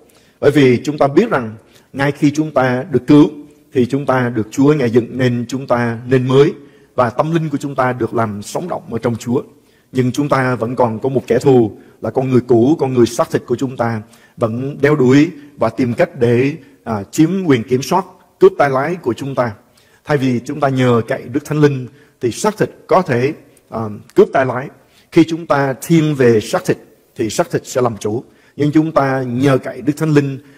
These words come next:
giao phó đời sống của chúng ta ở trong tay của Ngài dẫn dắt. Thánh Linh của Chúa có thể dắt đưa chúng ta và chúng ta có thể kinh nghiệm được một cuộc sống phước hạnh ở trong ơn của Chúa, nhận được tiếng phán của Chúa, sự dẫn dắt của Ngài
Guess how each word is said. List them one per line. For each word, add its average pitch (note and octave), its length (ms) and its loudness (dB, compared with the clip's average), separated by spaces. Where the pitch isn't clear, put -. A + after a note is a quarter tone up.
giao C3 200 2
phó D#3 320 0
đời F#3 140 0
sống E3 200 -4
của D#3+ 80 -6
chúng D3+ 200 -8
ta C3+ 100 0
ở A#2 240 -8
trong C3 260 -4
tay B2 220 -2
của B2+ 120 -4
Ngài A#2 160 -4
dẫn G#2+ 200 -6
dắt. C#3+ 160 -2
Thánh C#3+ 120 2
Linh D#3 180 4
của C3+ 80 -6
Chúa D3 360 6
có D#3 60 -2
thể A2+ 120 2
dắt B2+ 220 0
đưa C3 180 6
chúng C3+ 220 -2
ta A#2 240 0
và A2 100 -4
chúng B2+ 160 -8
ta B2 80 0
có A2+ 100 -2
thể A#2+ 100 -6
kinh D#3+ 260 -2
nghiệm A#2 260 0
được A2 300 0
một B2 140 -8
cuộc C3 120 -4
sống D#3 320 -2
phước G#3+ 220 -6
hạnh F#3+ 180 -4
ở C3+ 60 -16
trong A#2+ 180 -8
ơn B2 180 0
của A#2+ 100 -6
Chúa, C#3 320 0
nhận B2 320 -6
được B2 180 2
tiếng D3+ 140 2
phán D#3 320 -2
của C3+ 120 -2
Chúa, C#3+ 360 2
sự E3 160 -4
dẫn A2 200 0
dắt D#3 180 0
của B2+ 100 -2
Ngài A#2+ 280 -2